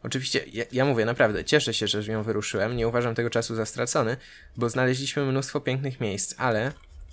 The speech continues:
chciałbym jednak z tej wyprawy coś przynieść. Poza, poza wspomnieniami, które oczywiście są ważne i tak dalej, bla, bla.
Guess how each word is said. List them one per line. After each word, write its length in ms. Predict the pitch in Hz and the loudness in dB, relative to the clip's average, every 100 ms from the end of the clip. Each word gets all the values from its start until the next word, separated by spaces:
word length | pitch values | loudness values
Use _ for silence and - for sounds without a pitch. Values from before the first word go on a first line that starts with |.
| - - _ _ - - - | -18 -20 _ _ -20 -20 -18
chciałbym 340 | - - 147 156 | -2 2 4 4
jednak 220 | 147 147 | 2 2
z 40 | |
tej 100 | - | 2
wyprawy 300 | 131 127 135 | 2 4 2
coś 180 | 135 - | 2 -6
przynieść. 680 | - - 131 104 104 - - - - - | -4 0 0 0 -4 -6 -8 -8 -10 -6
Poza, 460 | - 117 113 113 107 | -2 0 4 4 4
poza 180 | 117 113 | 2 2
wspomnieniami, 760 | - - 143 123 127 120 104 104 | 2 0 0 0 2 2 0 -2
które 180 | 110 | -2
oczywiście 320 | 107 113 107 110 | -2 -4 -4 -4
są 160 | 104 | 2
ważne 300 | 110 117 110 | 6 6 4
i 40 | 104 | -2
tak 160 | 107 | 0
dalej, 260 | 123 110 120 | 2 2 2
bla, 140 | 113 | 0
bla. 220 | 107 107 | 0 0